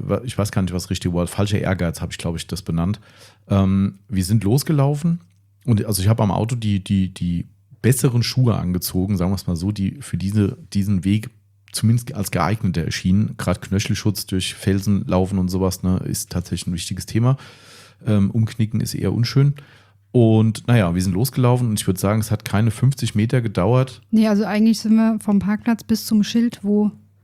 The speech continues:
Speaker 2: wo der Trail,
Speaker 1: Ja.
Speaker 2: ähm, quasi angekündigt wird.
Speaker 1: Mhm.
Speaker 2: Da hast du schon das erste Mal die Schuhe neu gebunden.
Speaker 1: Nee, nee, nee, da noch nicht. Also, äh, muss ich auch korrigieren, aber das waren auch trotzdem innerhalb der ersten fünfzig Meter was. Also da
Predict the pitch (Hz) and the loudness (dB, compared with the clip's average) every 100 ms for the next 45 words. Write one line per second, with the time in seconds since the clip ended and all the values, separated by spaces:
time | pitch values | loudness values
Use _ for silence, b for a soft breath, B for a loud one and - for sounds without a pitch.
0 | _ 202 190 196 - 196 208 226 220 _ | _ -2 2 2 2 2 4 2 -2 _
1 | _ _ - 95 95 98 98 101 202 - | _ _ 0 4 4 4 2 0 -4 0
2 | 190 185 170 - 214 247 - 233 254 - | 0 0 -4 0 4 4 6 6 6 2
3 | - - _ - 226 269 - - 95 90 | -12 -18 _ -2 2 2 0 -4 0 2
4 | 92 - 175 202 226 226 226 220 214 220 | 0 -4 0 2 2 2 4 4 4 2
5 | 247 220 214 220 233 220 220 165 160 170 | 4 4 2 0 2 4 2 0 -2 0
6 | 180 - 110 120 131 120 107 110 113 95 | -2 0 4 6 6 4 4 2 2 0
7 | - - - 98 98 107 104 90 95 101 | -4 -14 0 2 2 -2 -4 -4 -4 -2
8 | 101 101 101 - 120 113 113 104 95 104 | -2 -2 -4 0 0 2 2 0 0 -2
9 | 104 80 - 104 101 104 101 90 101 - | -2 -2 0 0 2 0 0 0 0 -2
10 | - 107 - - 98 87 80 80 87 92 | -2 -4 -4 -2 0 0 -2 -2 -2 -2
11 | 104 107 | 0 -2